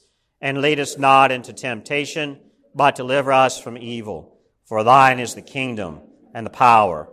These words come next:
and the glory forever. Amen." Amen. Let's pray. Dear Father God, you have given us your word. You have showed us who you are. You have revealed yourself in your word.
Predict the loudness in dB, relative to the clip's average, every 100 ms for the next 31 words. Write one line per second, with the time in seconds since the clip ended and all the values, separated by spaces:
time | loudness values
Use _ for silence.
0 | _ -12 -8 -6 -2 0 0 -2 -4 -2
1 | -2 -2 -8 -14 _ _ _ _ _ -14
2 | -14 -14 -16 -20 -20 _ _ -20 _ _
3 | -20 -16 -14 -12 -14 -16 _ _ _ _
4 | _ _ _ _ _ _ _ _ _ _
5 | _ _ _ _ _ _ _ _ -6 2
6 | 6 8 10 10 12 10 8 4 2 2
7 | 2 0 -4 -4 -2 2 2 0 -6 _
8 | _ _ _ _ _ _ _ _ _ _
9 | _ -20 _ 4 8 8 8 8 10 10
10 | 8 6 -2 -4 0 4 6 6 2 -2
11 | -4 -6 -2 2 2 0 -6 -6 4 6
12 | 6 4 -4 -6 -2 2 4 4 2